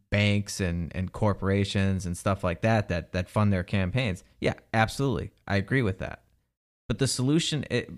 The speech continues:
but it's not just that they're, they're supporting companies that don't have an allegiance to an Amer-, to America. That's ridiculous. Whether or not they have allegiance is irrelevant. They shouldn't be favoring any companies, allegiance or not.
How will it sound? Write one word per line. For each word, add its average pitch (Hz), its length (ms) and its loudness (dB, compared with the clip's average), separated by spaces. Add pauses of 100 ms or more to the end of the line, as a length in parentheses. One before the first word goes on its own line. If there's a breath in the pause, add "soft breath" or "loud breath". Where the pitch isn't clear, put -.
(140)
but 127 160 0
it's 127 140 0
not 156 180 4
just 135 280 -2
that - 280 2 (320 soft breath)
they're, 110 220 2
they're 120 160 8
supporting 113 760 4 (220 soft breath)
companies 113 420 6
that 104 240 2
don't 117 240 4
have 110 300 4
an 107 60 6
allegiance 101 680 2
to 101 180 2
an 95 60 2
Amer-, 90 380 0
to 107 180 4
America. 98 580 2 (220)
That's - 160 -8
ridiculous. 123 640 0 (440)
Whether 143 200 8
or 151 40 6
not 135 200 4
they 117 100 4
have 127 180 6
allegiance 113 580 4
is 110 180 2
irrelevant. 110 800 2 (320)
They 113 80 6
shouldn't 131 400 2
be 120 440 4
favoring 123 640 6
any 123 240 6
companies, - 760 0
allegiance 127 520 2
or 123 100 6
not. 113 340 4